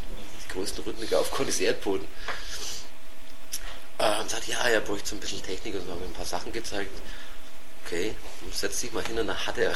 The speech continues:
<laughs> angefangen, indisches Zeug aufs Schlagzeug zu übertragen. Da ist mir nichts mehr eingefallen. Also da, da wird's richtig heiß. Wenn die Inder jetzt noch anfangen,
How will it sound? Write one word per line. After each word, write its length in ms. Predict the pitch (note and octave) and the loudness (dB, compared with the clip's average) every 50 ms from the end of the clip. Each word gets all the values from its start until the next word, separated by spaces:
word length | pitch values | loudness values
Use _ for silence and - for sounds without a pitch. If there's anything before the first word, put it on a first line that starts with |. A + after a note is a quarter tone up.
| - - | 2 2
<laughs> 120 | - - | 2 4
angefangen, 420 | - D#3+ D3+ C#3 G2+ A2+ A2+ G#2+ - | 2 2 2 2 2 2 2 2 0
indisches 400 | - B2+ B2+ C3+ B2 - G2+ - | 0 0 0 0 0 0 0 0
Zeug 240 | - G2+ G#2 A2+ - | 0 0 0 0 0
aufs 160 | - - - | 0 0 0
Schlagzeug 400 | - F#2 E2+ F2+ - - D2+ - - | 2 2 2 2 2 0 -2 -2 -2
zu 100 | - D2+ | 0 0
übertragen. 300 | D2+ D2+ - D#2 C#2+ D2+ | 0 0 0 0 0 0
Da 60 | D2 D2 | 0 0
ist 100 | - - | 0 0
mir 100 | - - - - | 0 0 0 0
nichts 260 | - - - - - | 0 0 0 0 0
mehr 100 | D#2 - | 0 0
eingefallen. 400 | - - - - - - - - - - - - - - - - - - - - - - - - - - - - - - - | 0 0 0 0 0 0 0 0 0 0 0 0 0 0 0 0 0 0 0 0 0 0 0 0 0 0 0 0 0 0 0
Also 200 | F#2 F2+ - - - | 0 0 0 0 0
da, 240 | G2 E2+ G#2 D3+ - - - - - - - | 2 2 2 2 0 0 0 0 0 0 0
da 180 | A2 C3 C#3 C#3+ | 0 2 2 2
wird's 220 | D3+ - - - | 2 2 2 0
richtig 300 | C#3 - - C3+ - - | 0 0 0 0 0 0
heiß. 200 | F2+ F2+ F#2 - | 0 0 0 0
Wenn 80 | G#2 - | 0 -2
die 200 | - - - D#3 | -2 0 0 0
Inder 180 | E3 D#3+ E3 | 2 2 2
jetzt 200 | D3+ - - - | 2 2 2 0
noch 140 | B2 G#2+ - | -2 -2 0
anfangen, 500 | - - D3+ D3+ - G2+ F2+ F#2+ A2 A#2+ | 0 0 0 0 0 0 0 0 0 -2